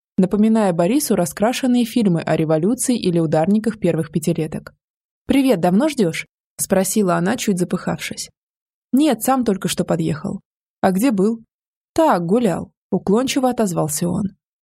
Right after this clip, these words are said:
«Тебе, наверное, здесь всё кажется маленьким после Москвы». «После Москвы здесь всё кажется сонным.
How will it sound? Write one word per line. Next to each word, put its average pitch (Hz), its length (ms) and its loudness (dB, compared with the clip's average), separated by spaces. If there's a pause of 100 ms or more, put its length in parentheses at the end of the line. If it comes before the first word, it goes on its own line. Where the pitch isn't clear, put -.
(260)
«Тебе, 254 220 2
наверное, 262 480 2
здесь 220 260 0
всё 277 180 -2
кажется 240 400 0
маленьким 214 480 2
после 170 280 -2
Москвы». - 460 -4 (680)
«После 208 260 2
Москвы 220 380 0
здесь 226 220 0
всё 247 180 0
кажется 220 400 -2
сонным. 185 520 -4